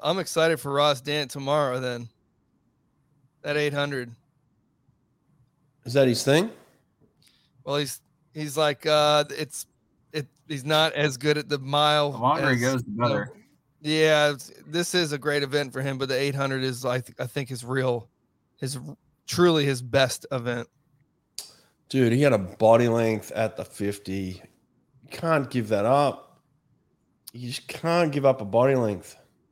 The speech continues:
Speaker 1: Dude, Trey Freeman, man, he came home
Speaker 2: Trey
Speaker 1: so
Speaker 2: Freeman
Speaker 1: fast.
Speaker 2: dug. Oh.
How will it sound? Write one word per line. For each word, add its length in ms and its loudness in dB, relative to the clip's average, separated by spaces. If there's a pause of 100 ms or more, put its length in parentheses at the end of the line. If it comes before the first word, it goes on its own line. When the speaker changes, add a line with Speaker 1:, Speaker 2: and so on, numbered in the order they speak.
(200)
Speaker 1:
Dude, 220 -10
Trey 280 -2
Freeman, 500 -8
man, 360 -8
he 100 -12
came 300 -6
home 120 -2
Speaker 2:
Trey 100 4
Speaker 1:
so 160 -2
Speaker 2:
Freeman 240 2
Speaker 1:
fast. 220 -6
Speaker 2:
dug. 440 0 (1400)
Oh. 320 -16